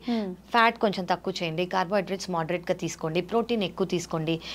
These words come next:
Speaker 2: వెయిట్ లాస్ చేసుకోండి, స్ట్రెంగ్త్ ట్రైనింగ్ చేసుకోండి", ఇంతే చెప్పేవాళ్ళం మేము.
Speaker 1: Hmm.
Speaker 2: కానీ ఇప్పుడున్న మెడికేషన్స్ నేను మీకు చెప్పినట్టు ఫైబ్రోసిస్ స్టేజ్ అంటే ఫ్యాటీ లివర్ గ్రేడ్ వన్, గ్రేడ్ టూ, గ్రేడ్ త్రీ, గ్రేడ్ ఫోర్ ఇది దాటి ఫైబ్రోసిస్ స్టేజ్కి వెళ్ళినా కూడా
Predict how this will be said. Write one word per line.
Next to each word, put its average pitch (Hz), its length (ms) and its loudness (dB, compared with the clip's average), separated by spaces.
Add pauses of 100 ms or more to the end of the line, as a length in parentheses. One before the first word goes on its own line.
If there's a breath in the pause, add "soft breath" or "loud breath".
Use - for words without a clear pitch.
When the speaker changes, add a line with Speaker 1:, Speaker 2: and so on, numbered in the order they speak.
(160 loud breath)
Speaker 2:
వెయిట్ 247 240 8
లాస్ 202 260 6
చేసుకోండి, 170 420 2
స్ట్రెంగ్త్ 240 340 4
ట్రైనింగ్ 180 400 4
చేసుకోండి", 165 540 2
ఇంతే 262 200 6
చెప్పేవాళ్ళం 160 520 0
మేము. 226 260 4
Speaker 1:
Hmm. - 340 -10
Speaker 2:
కానీ 277 180 4
ఇప్పుడున్న 302 360 4
మెడికేషన్స్ 208 680 2
నేను 214 180 -2
మీకు 180 240 -2
చెప్పినట్టు 226 520 0 (500 loud breath)
ఫైబ్రోసిస్ 247 840 6
స్టేజ్ 170 300 0
అంటే 170 320 0
ఫ్యాటీ 180 360 0
లివర్ 175 260 4
గ్రేడ్ 156 380 0
వన్, 160 240 -2 (420 loud breath)
గ్రేడ్ 180 260 8
టూ, 240 420 4
గ్రేడ్ 175 300 4
త్రీ, 262 200 2
గ్రేడ్ 170 340 4
ఫోర్ 240 300 2
ఇది 196 220 6
దాటి 196 360 4
ఫైబ్రోసిస్ 202 580 0
స్టేజ్కి 180 360 0
వెళ్ళినా 196 340 4
కూడా 160 400 -2